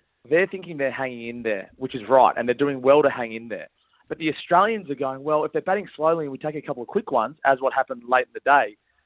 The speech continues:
um, then we're, then we're on top." So it, it's a risky, it, it's risky to try to score quickly because then you might get out, but it's also risky to score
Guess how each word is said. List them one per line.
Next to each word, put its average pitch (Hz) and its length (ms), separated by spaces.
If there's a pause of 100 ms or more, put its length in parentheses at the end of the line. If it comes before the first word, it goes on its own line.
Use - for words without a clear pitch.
(140)
um, 139 380
then 160 180
we're, 156 140
then 156 200
we're 151 160
on 143 140 (100)
top." 196 220 (140)
So 160 140
it, 156 140 (360)
it's 185 280
a 160 80
risky, 190 540
it, 165 160
it's 143 160
risky 208 320
to 190 100
try 165 180
to 151 60
score 139 240
quickly 175 400
because 139 320
then 139 140
you 135 80
might 127 200
get 127 120
out, 180 200
but 156 100
it's 139 60
also 226 200
risky 156 300
to 135 80
score 127 200